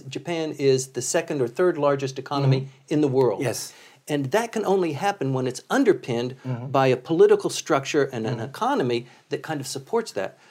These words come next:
Speaker 1: So when you look just on, on one level, you see one thing, but if, if you're really interested and
Speaker 2: Mm-hmm.
Speaker 1: intrigued by it, you go the next layer down, and this is what supports this,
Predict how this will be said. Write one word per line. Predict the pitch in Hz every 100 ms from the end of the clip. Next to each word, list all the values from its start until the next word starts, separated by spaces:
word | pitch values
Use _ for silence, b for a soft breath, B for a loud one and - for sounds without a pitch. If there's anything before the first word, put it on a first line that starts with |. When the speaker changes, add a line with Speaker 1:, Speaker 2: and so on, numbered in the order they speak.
| b
Speaker 1:
So | 202
when | 190 190
you |
look | 214 262 -
just | 202 202
on, | 139 139 -
on | 135 139
one | 185 160
level, | 180 214 135 135 B -
you | 143
see | 139 139
one | 123 185 202
thing, | 127 113
but | 117 - _ _
if, | - -
if | 156 -
you're | 147 143
really | 202 139 135
interested | 226 196 - 156 131
and | 117
Speaker 2:
Mm-hmm. | 110
Speaker 1:
intrigued | 123 - 294 214 -
by | 113
it, | 120 B B
you | -
go | 151 175
the | 147
next | 139 190 - 170
layer | 151 127
down, | 135 190 135 131 b b b
and | 131 131
this | 180 226
is | 143
what | 143 -
supports | 135 - 135 135 - _ -
this, | 135